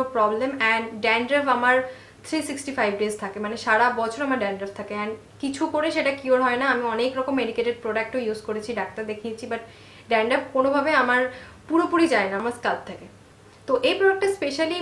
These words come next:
মানে অ্যান্টি ড্যান্ড্রাফ বলতে পারো, but এটা আমার dandruff সরাতে একটু help করেনি। Then second হচ্ছে এই প্রোডাক্টে claim করে, যেহেতু এই প্রোডাক্টটাতে hibiscus আছে, তো তার জন্য এই প্রোডাক্টে যেটা করেছে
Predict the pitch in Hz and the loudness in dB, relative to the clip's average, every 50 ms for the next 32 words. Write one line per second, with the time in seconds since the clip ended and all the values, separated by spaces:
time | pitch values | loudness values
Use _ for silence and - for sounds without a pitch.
0 | 330 294 285 277 240 226 220 220 269 269 277 262 262 262 285 262 226 226 208 208 | 2 2 2 2 2 2 2 2 0 2 2 2 4 2 2 0 2 -2 -2 -2
1 | 208 220 214 202 202 262 269 247 240 240 - 240 240 247 247 247 247 247 247 247 | -2 -2 -2 0 0 0 0 0 -2 -2 -2 -4 0 0 0 2 2 0 0 -2
2 | 240 220 220 214 202 208 220 220 - 254 233 220 226 226 220 - - 233 214 208 | -4 -2 -2 0 0 0 -2 -4 -4 -4 -4 -2 -2 -4 -6 -4 -6 -4 -4 -4
3 | 196 196 - - 202 190 190 190 196 208 277 - - - - - - - - - | -4 -6 -6 -6 -6 -4 -4 -4 -4 -6 -6 -8 -8 -14 -20 -20 -20 -20 -20 -20
4 | - - 247 254 254 - 311 311 320 381 392 381 392 381 381 - 370 370 320 - | -2 0 2 2 2 0 -2 0 4 4 6 6 6 4 2 0 0 0 2 2
5 | 269 302 294 302 311 302 311 302 311 330 330 - 294 277 285 277 277 285 277 311 | 0 0 0 -2 -2 -2 -2 -2 -2 -4 -2 -2 -2 -2 -2 -2 0 0 0 0
6 | 277 277 285 269 302 320 311 311 311 302 302 302 311 320 320 - 302 262 254 226 | 0 -2 -2 -2 -2 -4 -4 -2 -2 -2 0 0 -2 -4 -4 -2 0 0 0 0
7 | 247 269 - - 302 294 269 262 220 214 262 262 262 262 254 254 220 220 214 - | 0 -4 -4 -4 -4 -2 -2 -4 -4 -4 -6 -4 -2 -2 0 2 0 0 0 -2
8 | 254 247 247 254 269 285 277 - - - - - - - - - - - - - | -4 -4 -2 -2 -2 -2 -4 -8 -12 -20 -20 -20 -20 -20 -20 -20 -20 -20 -20 -20
9 | - - - 254 262 269 294 302 311 311 311 330 320 285 311 311 302 302 311 | -16 -6 -2 -2 0 2 2 2 2 0 -2 -4 -4 -2 0 0 0 0 0